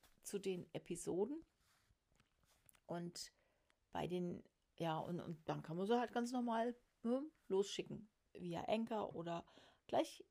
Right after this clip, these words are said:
richtig, äh, als Podcast weitergeben. Was das Schöne dabei ist, was eben anders ist als die normalen Interviews, bei der Conversation bekommen beide Teilnehmer die Aufnahme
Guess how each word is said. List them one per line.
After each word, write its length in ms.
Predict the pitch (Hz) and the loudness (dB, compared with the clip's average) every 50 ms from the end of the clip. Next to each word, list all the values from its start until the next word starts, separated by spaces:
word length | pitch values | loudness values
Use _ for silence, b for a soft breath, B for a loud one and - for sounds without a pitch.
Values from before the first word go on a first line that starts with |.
| _ | _
richtig, 600 | - 147 180 196 190 - - 170 156 - - - _ - | -6 -2 -2 -2 -2 -2 -2 -2 -2 -2 -6 -10 _ -4
äh, 220 | - 165 160 160 160 | -4 -2 -2 -4 -4
als 280 | - 170 165 156 156 - | -2 -2 -2 -4 -6 -10
Podcast 760 | - - 170 160 - - - - 160 156 156 156 - - 165 | -10 -6 -6 -6 -6 -8 -8 -4 -4 -4 -4 -4 -8 -8 -6
weitergeben. 640 | 165 156 160 180 180 - - - - 170 165 - - _ _ _ _ b b b b b b b b b b b b b b b b b b b b _ _ _ - | -4 -4 -4 -6 -8 -12 -12 -12 -12 -10 -12 -12 -14 _ _ _ _ b b b b b b b b b b b b b b b b b b b b _ _ _ -8
Was 560 | 175 165 165 175 180 165 165 165 - - - | -8 -6 -2 2 2 2 2 2 0 -2 -6
das 140 | - 160 - | -6 -4 -2
Schöne 300 | - - 294 370 381 226 | 0 2 2 2 4 4
dabei 380 | 180 175 165 175 175 175 170 | 4 2 2 2 0 0 0
ist, 360 | - - - 160 160 - - - | 0 0 0 -2 -2 -4 -6 -4
was 320 | 165 160 - - - - | -4 -4 -4 -8 -10 -6
eben 280 | - 165 175 170 170 170 - - - | -4 -2 -2 -2 -4 -6 -8 -10 -8
anders 560 | - 147 175 196 214 240 247 220 196 - - | -4 -2 2 2 4 4 4 4 2 2 -2
ist 160 | - 185 - | -4 -2 -2
als 180 | - - - - | -2 -2 -2 -2
die 140 | - 180 175 | -2 -2 0
normalen 360 | 175 160 156 156 147 143 - | 0 0 0 -2 -2 -4 -4
Interviews, 880 | - - 226 254 233 202 180 165 160 160 170 196 226 277 285 - - B B B B B B B - | -2 -2 0 0 0 -2 -2 -2 -2 0 0 0 0 -2 -4 -8 -12 B B B B B B B 2
bei 100 | 175 180 | 2 4
der 140 | 180 180 | 4 2
Conversation 800 | 180 - 190 175 165 160 160 160 165 185 180 196 220 - - 190 180 | -2 -2 -2 0 2 2 2 2 2 4 4 4 4 2 0 -4 -4
bekommen 540 | 185 180 - - 190 175 170 170 170 175 - _ _ _ _ - | -4 -6 -6 -4 -4 -2 -2 -2 -4 -6 -10 _ _ _ _ -4
beide 480 | - 165 156 165 175 180 165 165 160 | -2 0 2 4 4 4 2 0 -4
Teilnehmer 800 | - 160 160 156 143 143 147 151 156 151 151 151 147 147 - 165 - _ _ _ _ _ _ _ _ _ _ - | -4 -10 -12 -8 -8 -6 -4 -4 -4 -4 -4 -4 -6 -6 -8 -10 -16 _ _ _ _ _ _ _ _ _ _ -8
die 120 | - - - | -6 -2 2
Aufnahme 720 | 131 156 160 156 - - 165 160 156 156 151 151 151 156 | 2 2 2 0 -4 -6 -4 -4 -2 -2 -4 -4 -6 -8